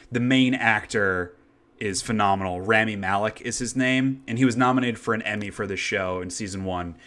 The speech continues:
He, like, is fucking phenomenal. He has such a unique look.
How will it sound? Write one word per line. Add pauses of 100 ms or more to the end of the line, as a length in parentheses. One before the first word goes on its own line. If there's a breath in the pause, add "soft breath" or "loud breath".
(120 loud breath)
He,
like,
is (220)
fucking
phenomenal. (140 loud breath)
He
has
such
a
unique
look.